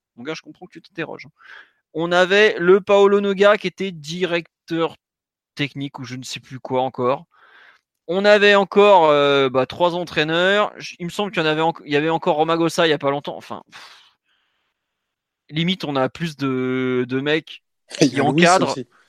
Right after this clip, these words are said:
Speaker 1: Il y avait Luis qui était
Speaker 2: Mm.
Speaker 1: quelque part, euh, au milieu. On a limite plus de mecs qui encadrent que de mecs qui vont signer pro en fin de saison, quoi. Enfin, sérieusement, c-, c'est ridicule, quoi. Au bout d'un moment, euh, chacun a tenté de placer son petit pion. Ça n'avance que très modérément.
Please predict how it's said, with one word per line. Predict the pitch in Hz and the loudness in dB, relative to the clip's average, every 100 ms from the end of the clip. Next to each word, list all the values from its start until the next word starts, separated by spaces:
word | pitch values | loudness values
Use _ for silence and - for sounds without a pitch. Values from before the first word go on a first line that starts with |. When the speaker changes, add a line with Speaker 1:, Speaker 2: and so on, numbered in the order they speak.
| _ - | _ 2
Speaker 1:
Il | |
y | |
avait | 165 170 | 4 6
Luis | 208 277 | 4 2
qui | - 170 | 0 -6
était | 160 151 143 | -2 -2 -2
Speaker 2:
Mm. | |
Speaker 1:
quelque | 147 139 | -6 -6
part, | 165 165 | 0 2
euh, | 147 139 | 2 0
au | |
milieu. | 139 147 214 262 _ | -2 -2 -2 -4 _
On | 151 | -8
a | 165 | -6
limite | 214 226 | -4 -6
plus | - 185 | -8 -6
de | |
mecs | 190 190 | -4 -4
qui | 180 | -4
encadrent | 180 214 190 | -4 -4 -4
que | |
de | 160 | -4
mecs | 175 | -4
qui | - | -6
vont | 139 | -10
signer | - 147 143 | -8 -6 -6
pro | - | -6
en | 147 | -8
fin | 127 | -8
de | 123 | -8
saison, | 131 147 | -12 -14
quoi. | - _ | -18 _
Enfin, | 120 | -14
sérieusement, | 131 127 135 143 156 | -2 0 2 0 -4
c-, | - - - | -8 -12 -14
c'est | - 127 | -14 -14
ridicule, | 127 139 - - | -12 -12 -12 -12
quoi. | - - - - - _ - | -12 -16 -20 -20 -20 _ -12
Au | |
bout | 143 147 | -6 2
d'un | 165 | 4
moment, | 170 196 208 160 | 6 6 6 6
euh, | 131 127 127 | 6 6 4
chacun | 135 180 170 196 180 | 2 -2 0 0 0
a | |
tenté | 165 156 | -2 -4
de | 165 | -4
placer | 156 151 147 | -4 -4 -4
son | 143 135 | -6 -8
petit | 135 | -10
pion. | 131 170 196 220 _ _ _ _ _ | -8 -6 -6 -12 _ _ _ _ _
Ça | - - 156 | -8 -2 2
n'avance | 165 170 175 175 - - _ | 2 4 2 0 -4 -12 _
que | - | -14
très | 139 - 143 | -10 -6 -4
modérément. | 135 135 156 | -2 -2 -2